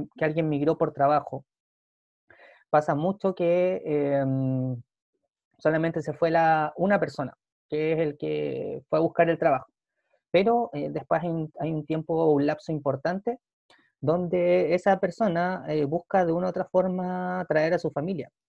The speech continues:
reunirse con su familia. Y allí hay otra razón de por qué,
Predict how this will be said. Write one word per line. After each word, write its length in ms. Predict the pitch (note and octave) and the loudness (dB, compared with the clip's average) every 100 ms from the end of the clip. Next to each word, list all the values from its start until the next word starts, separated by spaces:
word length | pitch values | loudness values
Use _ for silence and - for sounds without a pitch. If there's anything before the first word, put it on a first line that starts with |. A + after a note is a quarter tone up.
| _ | _
reunirse 480 | C#3 C#3+ D3+ D#3+ D#3+ | -6 -4 -4 -4 -4
con 120 | E3 | -4
su 120 | - | -6
familia. 320 | D#3+ F#3 C#3+ _ _ _ - | -8 -6 -6 _ _ _ -14
Y 220 | C#3+ C#3+ | -10 -8
allí 240 | C#3+ D3 | -6 -4
hay 120 | D#3+ D#3+ | 0 0
otra 380 | E3+ E3+ E3+ - | 2 2 2 2
razón 320 | D#3+ F3 F3+ | -2 -4 -4
de 100 | F3+ | -4
por 220 | F3 D#3+ | -2 -6
qué, 340 | - F#3 G#3 | -4 -4 -2